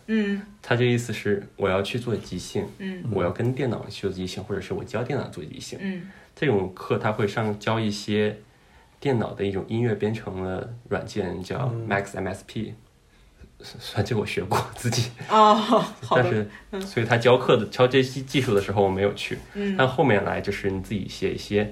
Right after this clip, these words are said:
Speaker 2: 比如说你可以在 Ableton 中做一个 project，
Speaker 1: 嗯。
Speaker 2: 你做一些自己觉得有趣的音色，做一些采样，
Speaker 1: 嗯。
Speaker 2: 或者是拿他教那个音乐编程的软件，你自己编一个软件，你可以发出一些说自己的声音，
Speaker 1: 嗯。
Speaker 2: 然后可能三个人到四个人一组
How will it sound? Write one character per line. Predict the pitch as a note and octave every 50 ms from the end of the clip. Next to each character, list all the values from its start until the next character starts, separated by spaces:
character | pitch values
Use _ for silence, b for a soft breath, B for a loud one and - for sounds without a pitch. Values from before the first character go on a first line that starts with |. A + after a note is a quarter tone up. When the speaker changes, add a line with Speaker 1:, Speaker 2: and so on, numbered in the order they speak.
| B B B B B B B B B
Speaker 2:
比 | - G#2
如 |
说 | G2 -
你 | A#2+ A2 G2+
可 | - A2+
以 | G#2+
在 | G#2+ G#2
Ableton | - A2 A2+ A2 - - G#2 G2
中 | G#2 G#2 G#2
做 | G#2 A#2 G#2+
一 | G2+
个 | G2+ G#2
project， | G2+ - - G2+ G#2+ G#2 - G2+ - - -
Speaker 1:
嗯。 | G#3 G#3+ G#3 G3+ G3+ G3+ - - - -
Speaker 2:
你 | - G2
做 | - A2 G#2+
一 | G2+
些 | G2+ G#2
自 | G2+ - -
己 | G#2 F#2 -
觉 | - - F2 F#2
得 | G2
有 | G2+ G2
趣 | G2 - - A#2
的 | G2+ G2
音 | G2+ G2+ G2+ G#2
色， | G2+ - - A2 G2 - - -
做 | - G2 F#2+
一 | G2+
些 | G2 - G#2
采 | - - - C#2+ -
样， | - G2
Speaker 1:
嗯。 | - - - - B B B B B B B
Speaker 2:
或 | B2
者 | A2 G2+
是 | F#2+ G#2
拿 | F#2+ F#2+ G2+
他 | G2+ A2
教 | G#2 - A2 G#2+
那 | A2 G#2+
个 | G2+
音 | G2 G2+
乐 | A2 A2 G2+
编 | G2+ G2 G2+ G#2
程 | - - F#2+ F#2+
的 | G2+
软 | G#2 G2 F#2+ -
件， | - - G#2 F#2+ F#2+
你 | F#2
自 | - G2+
己 | G2 F#2
编 | F#2 - G2+ G2+ G#2 G#2 G#2
一 | G2
个 | G2 G2 G2 G2+ - - - - - - _ _ _ - - - - - - - - -
软 | - F#2+ F2 F2
件， | - A2+ G2 F#2 F#2+ F#2+
你 | F#2+
可 | - G#2
以 | G2+
发 | G#2 G#2
出 | G#2 - A2+
一 | G#2
些 | - A2 G#2 G2+ G2+ - B B B B B B B B B
说 | - - G#2+ G2+
自 | G2+ -
己 | B2 G#2+
的 | - -
声 | - F#2+ F#2 F#2
音， | F#2 F#2 F2+ G2 G#2
Speaker 1:
嗯。 | A3 G#3+ G3+ - G3 G3 - -
Speaker 2:
然 | - G2
后 | G2
可 | -
能 | F#3+ F#3+ F#3+
三 | - - B2 A#2+ A#2
个 | A#2
人 | A#2+ G#2 G#2
到 | G#2+ A2
四 | G#2+ - - C3+
个 | A2+ G2+
人 | G2+ G#2
一 | A2 G#2+
组 | G2+ - - - A1+ -